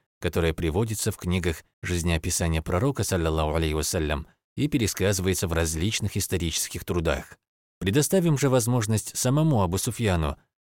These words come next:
рассказать историю его перехода в ислам. Его личное восприятие является более глубоким, а описание всех событий — более точное и правдивое. Абу Суфьян рассказывал: «Когда ислам окреп,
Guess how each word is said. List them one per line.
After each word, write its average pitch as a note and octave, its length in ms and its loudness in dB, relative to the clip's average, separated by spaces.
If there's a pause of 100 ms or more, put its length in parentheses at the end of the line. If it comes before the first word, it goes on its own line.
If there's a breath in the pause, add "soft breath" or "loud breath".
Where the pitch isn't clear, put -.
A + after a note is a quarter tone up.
рассказать E2+ 520 0
историю A#2 500 0
его F#2+ 200 0
перехода D#2+ 640 -2 (280)
в E2+ 80 -4
ислам. C#2+ 400 -2 (840)
Его G#2 160 4
личное D#3+ 360 4
восприятие D3+ 640 2
является B2+ 460 2
более B2+ 300 2
глубоким, E2+ 640 -2 (360)
а E2+ 100 0
описание E2 460 0
всех - 220 -2
событий — A2 640 0 (200)
более D#2+ 300 2
точное A#2+ 680 -2
и C3 80 -4
правдивое. D#2+ 760 -2 (760)
Абу E2+ 200 2
Суфьян B2 500 2
рассказывал: D2+ 680 0 (1000)
«Когда B2+ 380 4
ислам C#3 300 4
окреп, C#3 400 2